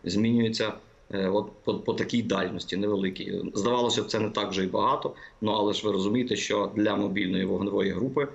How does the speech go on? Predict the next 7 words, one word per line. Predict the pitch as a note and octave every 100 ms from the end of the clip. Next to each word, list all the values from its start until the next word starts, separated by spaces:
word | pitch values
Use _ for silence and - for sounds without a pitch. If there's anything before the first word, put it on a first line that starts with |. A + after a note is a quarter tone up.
| - - _
<clears throat> | - D#3 D3
це, | A2+ A#2+ A#2+ -
ну, | G2+ G2 A2+ -
занадто | - A2+ G#2+ A2 F#2
велика | F#2 F#2+ F#2+
територія, | - F#2+ G#2+ C#3 D2 - - - -
щоби, | - G2 G#2+